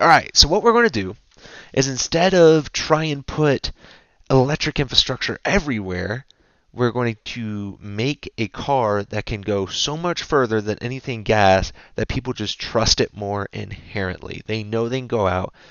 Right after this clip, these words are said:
go where they need to, and find a place to charge up and then get back.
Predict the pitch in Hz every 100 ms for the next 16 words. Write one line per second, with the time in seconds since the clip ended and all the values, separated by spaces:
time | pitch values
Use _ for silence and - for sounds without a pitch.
0 | - - 104 120 139 120 101 104 98 95
1 | 101 92 - 107 113 - 104 - 95 -
2 | 101 95 98 92 - 95 95 90 98 -
3 | - -